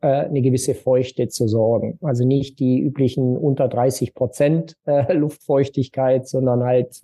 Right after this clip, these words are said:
schon so fünfzig plus zu haben. Ganz entscheidend, nach langen Einheiten,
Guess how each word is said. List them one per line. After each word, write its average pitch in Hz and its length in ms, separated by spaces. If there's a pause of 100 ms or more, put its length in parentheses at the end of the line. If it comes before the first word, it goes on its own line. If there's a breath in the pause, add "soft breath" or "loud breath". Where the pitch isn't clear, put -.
(120)
schon 135 380
so 127 220
fünfzig 127 640
plus 151 260
zu - 160
haben. 139 480 (800 loud breath)
Ganz 165 280
entscheidend, 147 560
nach 143 200
langen 139 380
Einheiten, 131 840